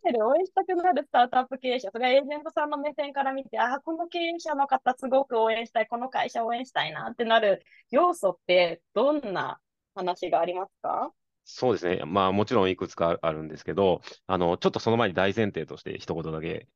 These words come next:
Speaker 2: お伝えしたいんですけども、
Speaker 1: はい。
Speaker 2: あの、まあ、人材紹介、まあ、エージェント我々はやってますし、
Speaker 1: うんうんうん。
Speaker 2: 私もずっとやってるんですけども、あの、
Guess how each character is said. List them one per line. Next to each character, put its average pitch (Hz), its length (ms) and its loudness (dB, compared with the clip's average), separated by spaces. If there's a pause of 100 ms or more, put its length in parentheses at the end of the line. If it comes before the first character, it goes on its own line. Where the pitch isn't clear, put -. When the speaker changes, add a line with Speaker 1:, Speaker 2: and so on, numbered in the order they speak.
(140)
Speaker 2:
お 71 60 -12
伝 80 160 -8
え 78 40 -8
し - 20 -10
た 85 100 -4
い 76 40 -6
ん - 20 -8
で 76 80 -14
す - 60 -18
け 80 80 -6
ど 107 80 0
も、 127 80 6
Speaker 1:
は 101 80 6
い。 87 80 -4 (380)
Speaker 2:
あ 82 100 -2
の、 78 400 0
ま 107 80 2
あ、 - 20 0
人 131 180 0
材 151 140 6
紹 131 160 0
介、 80 120 -4
ま 87 100 -2
あ、 82 40 0
エ 95 80 4
ー - 20 0
ジ 87 100 0
ェ 82 40 0
ン 78 60 -10
ト 80 120 -4
我 82 160 2
々 80 140 0
は 78 80 -2
や 78 60 -6
っ - 40 -10
て - 140 -8
ま 78 140 -8
す - 140 -16
し、 - 120 -10
Speaker 1:
う - 40 -4
ん - 20 4
う - 40 2
ん - 40 -2
う - 20 -4
ん。 - 20 -4
Speaker 2:
私 76 60 -4
も 90 80 0
ず 95 120 -2
っ - 20 -10
と - 80 -4
や 78 80 -2
っ - 20 -8
て 82 60 -2
る 82 240 -4
ん 80 40 -4
で 73 80 -8
す - 80 -16
け 76 100 -6
ど 80 100 -4
も、 107 240 2 (480)
あ 95 140 2
の、 87 420 0